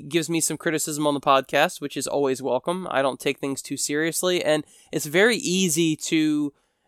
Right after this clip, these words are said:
get tunnel vision, and you think everything you do is great, and a lot of times it's not. That's kinda like the, uh, catch twenty-two there. So that's the secret to being self-aware, is realizing that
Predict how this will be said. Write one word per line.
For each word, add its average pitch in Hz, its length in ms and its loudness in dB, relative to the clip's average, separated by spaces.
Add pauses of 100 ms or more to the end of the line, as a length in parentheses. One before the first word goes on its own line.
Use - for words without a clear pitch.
(200)
get 170 220 2
tunnel 170 300 4
vision, 165 560 2
and 151 180 0
you 151 120 2
think 156 340 0
everything 156 480 0
you 147 100 2
do 147 140 -2
is 135 140 -4
great, 143 540 0
and 135 260 0
a - 40 -2
lot 160 200 2
of 226 80 -8
times 233 320 -4
it's 180 160 -6
not. 180 340 -2 (220)
That's 139 340 -2
kinda 196 360 0
like 175 260 -2
the, 160 280 2
uh, 147 280 6 (100)
catch - 180 -4
twenty-two 156 440 -6
there. - 260 -6 (380)
So 135 340 4
that's 147 240 2
the 208 100 -4
secret - 640 -2 (280)
to 151 380 0
being 151 540 -2
self-aware, 147 640 0
is 131 160 -4
realizing 143 580 0
that 135 200 -2